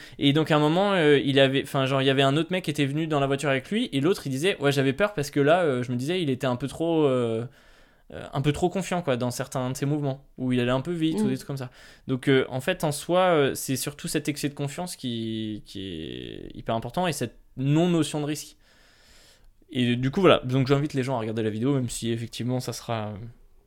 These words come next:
Speaker 1: ça leur fera pas énormément plus de vues, <laughs> mais je trouve que c'est, euh, c'est, enfin, elle est vraiment chouette.
Speaker 2: Ouais, non, c'est une belle idée,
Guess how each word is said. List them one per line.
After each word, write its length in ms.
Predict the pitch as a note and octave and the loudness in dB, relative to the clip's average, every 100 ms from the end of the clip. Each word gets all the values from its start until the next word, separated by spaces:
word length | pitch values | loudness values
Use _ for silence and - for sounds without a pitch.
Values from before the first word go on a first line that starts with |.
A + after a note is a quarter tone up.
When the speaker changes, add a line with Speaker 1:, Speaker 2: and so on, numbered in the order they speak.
| _ _ _ _ _ - - _ _ _ _ - | _ _ _ _ _ -18 -18 _ _ _ _ -12
Speaker 1:
ça 140 | A#2 | -8
leur 120 | G#2+ | -8
fera 160 | - C3 | -8 -6
pas 160 | B2 - | -6 -4
énormément 420 | C#3 B2+ B2 B2 | -4 -2 -2 -4
plus 220 | A#2+ - B2 | -6 -10 -6
de 100 | B2 | -6
vues, 220 | A3 D#4+ - - | -6 -8 -6 -4
<laughs> 280 | C#3+ C#3 | -2 -2
mais 100 | C3+ | -2
je 80 | C#3 | -4
trouve 160 | - E3 | -6 -6
que 420 | C3 B2+ A#2 A2+ - - - - | -4 -4 -2 -4 -6 -16 -20 -20
c'est, 260 | - - A#2+ | -8 0 4
euh, 260 | A#2+ A2+ | 4 2
c'est, 200 | F2+ C3 | 0 0
enfin, 280 | B2+ - B2 | 0 0 2
elle 60 | A#2+ | 2
est 40 | |
vraiment 200 | B2 C3 | 2 0
chouette. 260 | C3 - - - - - - - | -2 -4 -8 -18 -20 -20 -20 -12
Speaker 2:
Ouais, 180 | F#3 F3 F#3 - - | -8 -8 -10 -16 -12
non, 140 | F#3 | -10
c'est 840 | F3+ G#3+ F#3 F3+ F3+ F3 F3 F3 E3+ | -8 -6 -4 -4 -4 -4 -6 -6 -6
une 440 | E3+ E3+ E3+ E3 D#3 | -6 -6 -6 -6 -6
belle 260 | D3 F3 | -2 -2
idée, 360 | F3 D3+ D3 | -2 -2 -6